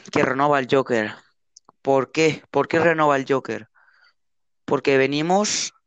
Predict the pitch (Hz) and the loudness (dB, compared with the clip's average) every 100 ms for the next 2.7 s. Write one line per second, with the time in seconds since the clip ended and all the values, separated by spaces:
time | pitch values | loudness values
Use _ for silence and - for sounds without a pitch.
0 | _ _ - 135 135 131 127 123 120 117 | _ _ -4 0 2 2 2 2 0 -2
1 | - 117 - 156 170 180 202 175 165 147 | -4 -6 -2 0 0 -2 -2 0 2 2
2 | 135 139 160 160 160 156 151 | 2 2 0 0 2 2 0